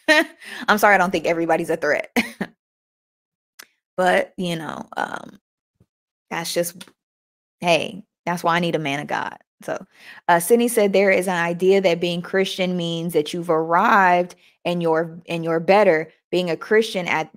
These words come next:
at least for me, is being a work in progress and allowing God to change in your life." Absolutely. Thank you for saying this, Sydney. This is so true.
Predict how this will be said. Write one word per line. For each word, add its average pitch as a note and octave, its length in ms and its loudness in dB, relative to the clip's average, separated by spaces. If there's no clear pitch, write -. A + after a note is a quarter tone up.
at E3 140 0
least E3+ 260 -4
for D#3+ 120 -2
me, F#3+ 260 -2
is E3+ 120 -2
being E3+ 260 -4
a E3 120 0
work F3 400 0
in E3+ 160 -6
progress G3 500 -2
and E3+ 120 -6
allowing E3+ 380 -4
God E3 240 2
to E3+ 60 -2
change E3 360 -6
in E3+ 60 -6
your E3 100 0
life." F3 180 2
Absolutely. G#3 1040 0
Thank C4+ 220 -2
you B3 80 -12
for A#3+ 100 -6
saying A#3+ 240 -4
this, G#3 140 -6
Sydney. F#3 320 -8
This F4 160 2
is F#4 120 2
so C4+ 180 4
true. C4+ 480 0